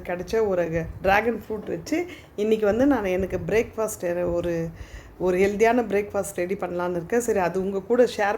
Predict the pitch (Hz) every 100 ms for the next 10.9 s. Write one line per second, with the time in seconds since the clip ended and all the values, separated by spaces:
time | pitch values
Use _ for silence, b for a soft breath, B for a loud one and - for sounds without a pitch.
0 | - 185 185 208 220 185 170 185 165 -
1 | 160 160 226 285 285 B B - 208 202
2 | 220 247 196 190 202 240 214 180 180 165
3 | - 208 233 320 320 - - - B B
4 | - 185 220 226 226 220 214 202 190 214
5 | 190 202 202 185 190 202 226 277 285 B
6 | B - 185 185 190 202 226 196 175 208
7 | 202 202 196 190 202 202 185 190 190 -
8 | 233 - - 220 233 202 190 196 185 185
9 | 180 185 233 233 - 190 208 226 208 190
10 | 180 175 185 180 175 185 180 - 202